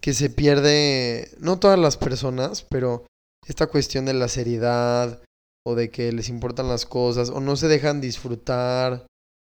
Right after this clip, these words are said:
pequeñas cosas o asombrar y, y lo minimizan o no le dan importancia.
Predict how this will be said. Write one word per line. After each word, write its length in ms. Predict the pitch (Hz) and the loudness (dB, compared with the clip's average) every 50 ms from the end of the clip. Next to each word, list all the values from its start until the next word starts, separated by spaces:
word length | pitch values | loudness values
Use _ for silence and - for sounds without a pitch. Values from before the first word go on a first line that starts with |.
| _ _ _ - | _ _ _ -8
pequeñas 420 | 151 131 - 143 147 170 165 - | -6 -4 -2 -2 -2 -2 -4 -6
cosas 360 | - - 160 151 151 131 123 120 | -4 -4 -2 0 2 0 0 0
o 120 | 120 127 | 0 0
asombrar 480 | 127 - 139 131 131 131 131 135 131 135 - - - _ _ _ _ _ _ _ _ _ _ _ _ _ _ _ - | 0 0 -2 -2 -2 2 2 2 2 2 -2 -10 -12 _ _ _ _ _ _ _ _ _ _ _ _ _ _ _ -10
y, 380 | - 143 139 139 135 131 131 131 147 | -6 -4 -2 0 0 0 -2 -2 -2
y 60 | 139 | 0
lo 140 | 135 139 135 | 0 0 0
minimizan 920 | 135 135 135 135 135 139 143 143 139 - 135 127 120 120 120 120 120 - - | 0 -2 -2 -2 0 0 0 0 0 -2 -2 -2 -2 -2 -6 -8 -14 -16 -16
o 580 | - 139 127 123 123 120 120 120 120 120 120 120 | -10 -8 -6 -4 -4 -4 -4 -4 -4 -6 -6 -6
no 80 | 123 127 | -6 -4
le 120 | 131 139 | -2 0
dan 160 | 135 127 127 | 0 0 -2
importancia. 760 | 131 131 123 123 117 113 - 123 120 117 - 123 113 110 107 | -4 -6 -6 -6 -8 -6 -6 -8 -6 -6 -6 -6 -8 -10 -12